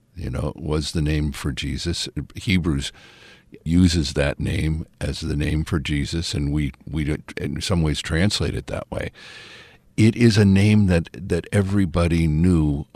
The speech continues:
the Messiah would have because it means Savior.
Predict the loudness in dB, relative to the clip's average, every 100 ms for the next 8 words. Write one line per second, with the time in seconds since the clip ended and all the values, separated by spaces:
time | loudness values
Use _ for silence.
0 | -20 -10 -4 -2 -2 -2 -2 -2 -2 -2
1 | -4 -6 -6 -8 -10 -14 -20 _ _ _
2 | _ _ _ _ 0 4 4 6 8 8
3 | 6 4 4 0 -8